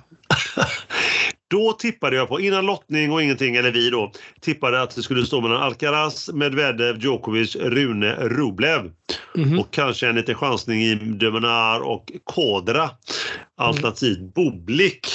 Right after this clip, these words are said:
Speaker 1: var vi inne. Men spånade sedan vidare med skämt åsido. Dessa åtta kan, kommer gå långt,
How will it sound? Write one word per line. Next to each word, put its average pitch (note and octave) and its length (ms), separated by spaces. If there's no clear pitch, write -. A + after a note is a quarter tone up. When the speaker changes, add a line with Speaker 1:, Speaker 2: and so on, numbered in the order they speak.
Speaker 1:
var A#2 140
vi A#2+ 100
inne. G2 220
Men E3+ 380
spånade F#3 420
sedan E3+ 280
vidare C#3 280
med C#3 300
skämt C3 280
åsido. B2 400
Dessa C#3+ 240
åtta B2 360
kan, A2 320
kommer A2+ 300
gå A#2 240
långt, B2+ 580